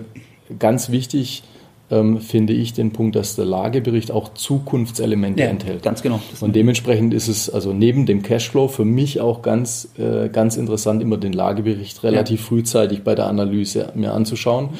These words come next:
Speaker 1: weil dort eben dann die, die, ähm, wie vorhin schon genannt, die wesentlichen Chancen und Risiken der künftigen Entwicklung
Speaker 2: Ja.
Speaker 1: vom Management, also die schreibt ja nicht der Wirtschaftsprüfer,
Speaker 2: Genau.
Speaker 1: sondern vom Management beschrieben
Speaker 2: Ja.
Speaker 1: werden.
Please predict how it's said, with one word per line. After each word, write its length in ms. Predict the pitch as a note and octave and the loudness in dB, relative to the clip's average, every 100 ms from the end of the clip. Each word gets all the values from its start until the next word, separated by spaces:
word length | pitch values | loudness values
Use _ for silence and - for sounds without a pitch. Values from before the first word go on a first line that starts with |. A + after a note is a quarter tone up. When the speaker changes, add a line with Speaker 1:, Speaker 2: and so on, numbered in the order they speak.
| - - - | -14 -12 -2
Speaker 1:
weil 120 | G#2 | 2
dort 240 | A2+ A2+ | 2 2
eben 300 | A#2+ A2+ A2+ | 2 2 2
dann 180 | G#2+ G#2+ | 2 0
die, 300 | G#2 G#2 G#2 | 0 0 -2
die, 340 | G2 G#2 G2+ | -2 -2 0
ähm, 560 | G2+ G2+ G2+ G2+ G2+ G2+ | 0 -2 -2 0 0 -2
wie 120 | G#2 | -4
vorhin 280 | G#2 G#2+ A2 | 0 2 2
schon 200 | A2 G#2+ | 0 0
genannt, 320 | G2+ G2+ G#2 | 2 0 0
die 80 | G#2 | 2
wesentlichen 560 | G#2+ G#2+ A2+ G#2+ G#2 G2+ | 2 2 0 -2 -4 -4
Chancen 400 | - G#2 G#2+ A#2 | 0 0 2 0
und 100 | G2+ | 0
Risiken 520 | G2+ A#2 A#2 A#2+ A#2 | 0 -2 -2 -4 0
der 80 | G#2 G2+ | 0 0
künftigen 580 | B2+ B2+ - A#2+ G#2 | 0 0 -2 -4 -2
Entwicklung 640 | G#2 G2+ G#2+ G#2+ B2 G#2 - - B2+ | -2 -2 -2 -2 -2 -2 -6 -10 -6
Speaker 2:
Ja. 120 | A#2+ | -6
Speaker 1:
vom 360 | - C#3 C#3+ | 0 2 2
Management, 640 | C3+ B2 C#3 C#3 B2 G#2+ G2+ | 2 2 0 -2 0 0 0
also 160 | F#2+ | -2
die 80 | G2+ | -4
schreibt 240 | F2+ G#2+ - | -2 -2 0
ja 80 | |
nicht 160 | G#2 G#2 | 0 -2
der 80 | - | -4
Wirtschaftsprüfer, 640 | C3 G2 - G#2 G2 A#2 - - | -4 -4 -8 -8 -6 -8 -10 -16
Speaker 2:
Genau. 120 | - C#3 | -4 2
Speaker 1:
sondern 200 | A2+ A2+ | 2 2
vom 320 | - C3+ C3+ | 2 2 4
Management 540 | G#2+ A2 G#2+ A2 F#2+ | 2 2 0 -4 -6
beschrieben 400 | G2 - G#2+ G2+ | -6 -6 -6 -4
Speaker 2:
Ja. 60 | G2 | -2
Speaker 1:
werden. 220 | C3 G2+ | -4 -6